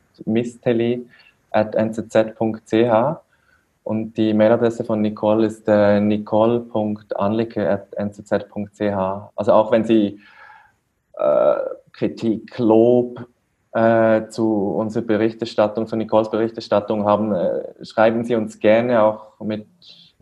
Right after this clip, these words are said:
eben auch mit Wünschen. Was wir jetzt hier sehen, was Sie sich wünschen, sind, äh, gesellschaftspolitische Themen, äh,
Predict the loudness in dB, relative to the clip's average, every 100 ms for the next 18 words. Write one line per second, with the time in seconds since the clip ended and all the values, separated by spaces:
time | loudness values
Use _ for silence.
0 | _ _ _ _ _ _ _ _ _ _
1 | -4 0 0 0 -4 -2 -2 -2 -4 -4
2 | -8 -18 -20 _ -14 -2 0 2 0 0
3 | -8 -20 -12 -4 -4 0 2 2 0 -6
4 | -4 -2 -2 -4 -4 -6 -6 -4 -4 -2
5 | 2 4 4 4 -2 -12 _ _ _ _
6 | _ -4 0 2 2 0 -2 -6 -6 -6
7 | -8 -6 -4 -4 -6 -10 -14